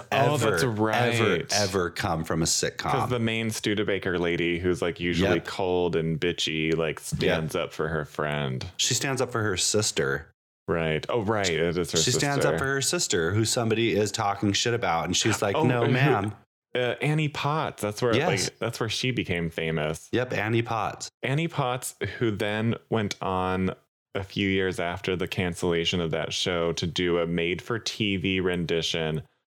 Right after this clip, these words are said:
Speaker 1: of the Michelle Pfeiffer movie where she is the white savior in the high school.
Speaker 2: Oh.
Speaker 1: Uh, and then Coolio had the really popular song Gangster's Paradise to
Speaker 2: Yes.
Speaker 1: accompany that film.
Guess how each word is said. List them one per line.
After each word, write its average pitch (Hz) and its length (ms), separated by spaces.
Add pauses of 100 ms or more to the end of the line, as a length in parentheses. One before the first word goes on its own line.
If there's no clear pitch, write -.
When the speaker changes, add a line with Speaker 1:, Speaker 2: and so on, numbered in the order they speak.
(120)
Speaker 1:
of 92 220
the 87 80
Michelle 87 520
Pfeiffer 85 540
movie 78 640 (340)
where 90 160
she 82 560
is 80 420
the - 180
white 78 340
savior 80 400
in 80 80
the 78 60
high 76 200
school. 101 520 (440)
Speaker 2:
Oh. 131 520
Speaker 1:
Uh, 85 560 (260)
and 95 160
then 87 220
Coolio 95 760
had 87 320
the 82 300 (160)
really 87 240
popular 85 460
song 85 480
Gangster's 82 420
Paradise 85 540
to - 100
Speaker 2:
Yes. 85 160
Speaker 1:
accompany 90 300
that - 320
film. 90 440